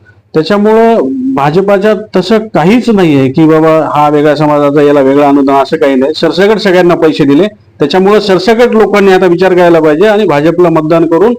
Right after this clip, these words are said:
एक चांगली संधी आलेली आहे, ती आपण दवडू नये असं माझं म्हणणं आहे.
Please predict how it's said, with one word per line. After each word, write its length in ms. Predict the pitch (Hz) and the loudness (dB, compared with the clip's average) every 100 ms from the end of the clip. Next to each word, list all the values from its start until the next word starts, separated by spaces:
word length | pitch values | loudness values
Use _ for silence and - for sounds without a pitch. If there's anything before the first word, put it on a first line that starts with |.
| _ _ _ 160 | _ _ _ -6
एक 180 | 156 - | -4 -2
चांगली 340 | 156 180 208 | 0 2 0
संधी 420 | 208 180 190 208 | 0 2 2 2
आलेली 400 | 175 170 160 151 | 2 2 2 2
आहे, 100 | 175 | 0
ती 360 | 214 _ - 202 | -2 _ -2 -2
आपण 260 | - 190 | 0 0
दवडू 260 | 170 170 170 | 2 2 2
नये 100 | 180 | 2
असं 280 | 180 156 151 | 0 -2 -2
माझं 220 | 135 151 | 0 0
म्हणणं 260 | 185 113 98 | 0 0 -4
आहे. 160 | - | -8